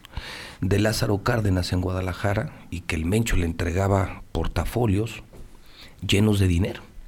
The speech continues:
y que estaba blindado el camino de Guadalajara a Aguascalientes para que no lo detuvieran. O sea, era un traslado de millones y millones y millones de pesos en efectivo.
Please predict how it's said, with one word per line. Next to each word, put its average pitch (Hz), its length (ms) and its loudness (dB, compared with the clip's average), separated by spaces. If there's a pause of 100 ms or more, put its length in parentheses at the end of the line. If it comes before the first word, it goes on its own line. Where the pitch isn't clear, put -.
(580)
y 113 120 2
que 110 120 2
estaba 120 280 6
blindado 113 480 8
el 120 140 4
camino 104 360 4
de 110 80 4
Guadalajara 92 600 0
a - 20 2
Aguascalientes 101 680 0
para 92 240 0
que 92 100 0
no 87 120 0
lo 90 120 0
detuvieran. 104 600 -4
O 92 40 -2
sea, 101 160 -2
era 104 200 0
un 98 180 0
traslado 95 540 2
de 90 200 0 (100)
millones 92 760 2
y 113 40 0
millones 98 540 -2
y - 20 2
millones 90 320 0
de 90 80 0
pesos 87 340 -2
en 110 120 2
efectivo. 120 480 -2